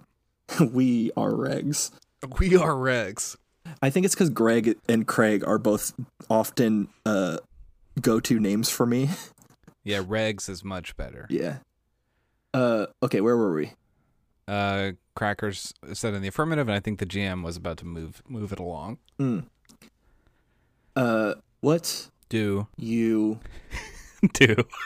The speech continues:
Speaker 1: The, I mean, that's the secret to G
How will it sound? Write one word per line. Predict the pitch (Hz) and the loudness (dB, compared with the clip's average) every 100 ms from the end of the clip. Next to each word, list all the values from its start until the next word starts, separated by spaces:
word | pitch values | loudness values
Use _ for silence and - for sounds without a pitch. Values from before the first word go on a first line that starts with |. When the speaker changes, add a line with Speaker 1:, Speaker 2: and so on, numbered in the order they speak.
| - - - - 190 880 740 587 - | -14 -20 -14 -8 -6 -6 -6 -6 -2
Speaker 1:
The, | - - 302 262 156 | 0 2 2 2 4
I | |
mean, | 143 | 4
that's | 139 165 - | 4 4 4
the | |
secret | 151 139 120 | 2 4 2
to | |
G | 120 | 2